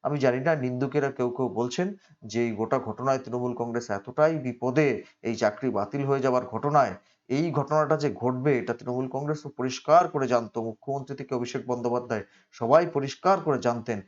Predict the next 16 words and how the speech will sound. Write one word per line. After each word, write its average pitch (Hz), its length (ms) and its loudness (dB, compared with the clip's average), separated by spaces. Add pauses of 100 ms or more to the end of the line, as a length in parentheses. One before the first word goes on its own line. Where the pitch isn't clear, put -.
(160)
এবং 143 420 4 (760)
এই 143 260 0
ঘটনাটা 131 500 2
থেকে, 131 580 0 (240)
আহ, 104 340 0
মুখ 147 320 0
ঘুরিয়ে 131 360 0
দেওয়ার 156 280 4
জন্য, 117 240 0
মানুষের 127 420 2
মন 131 280 0
অন্যদিকে 131 600 -2 (180)
সরিয়ে 165 360 2
দেওয়ার 147 380 2
জন্যই 135 460 0
নাকি 117 500 -4